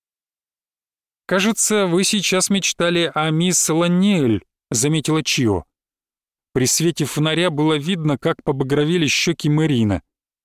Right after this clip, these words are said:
Он склонил голову. «А кто бы не мечтал? Как раз вошла в брачный возраст, уважаемое семейство.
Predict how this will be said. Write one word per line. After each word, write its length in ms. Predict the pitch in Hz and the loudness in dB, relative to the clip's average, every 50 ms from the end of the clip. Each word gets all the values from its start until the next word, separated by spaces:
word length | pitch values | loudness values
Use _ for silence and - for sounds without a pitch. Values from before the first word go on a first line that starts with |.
| _ _ - | _ _ -4
Он 120 | 147 151 | -2 -2
склонил 440 | - - - - 160 160 165 170 165 | -2 -2 -2 0 0 0 0 0 0
голову. 420 | 139 123 120 113 107 98 95 82 _ _ _ _ _ _ _ _ _ _ _ _ _ _ _ _ _ _ _ - - | 0 0 0 0 0 0 -2 -6 _ _ _ _ _ _ _ _ _ _ _ _ _ _ _ _ _ _ _ -6 -2
«А 160 | 170 175 156 | -2 -2 -2
кто 200 | - - - 226 | -2 -2 -2 0
бы 120 | 151 117 | 0 2
не 80 | 117 131 | 2 2
мечтал? 460 | 139 151 - - - - 98 85 - _ _ _ _ _ _ _ _ - | 0 0 0 -2 -2 -2 -4 -4 -6 _ _ _ _ _ _ _ _ -4
Как 180 | 175 190 - | -2 -2 0
раз 200 | 269 269 247 - | 0 0 0 0
вошла 280 | 196 185 - - 202 214 | 0 -2 0 0 -2 -2
в 80 | 180 | 0
брачный 400 | 139 151 175 190 - - 180 165 | 0 0 0 0 0 0 0 0
возраст, 540 | 139 123 131 160 156 170 160 151 - - - _ _ _ - | 0 0 0 0 0 0 -2 -2 -4 -6 -12 _ _ _ -4
уважаемое 720 | 139 131 123 120 110 104 117 123 165 185 185 165 147 139 | -2 0 0 0 0 0 0 0 0 0 0 0 0 0
семейство. 680 | 120 - - 123 110 113 131 170 - - - 156 143 113 | 0 0 0 0 0 0 0 0 -2 -2 -2 -2 -4 -4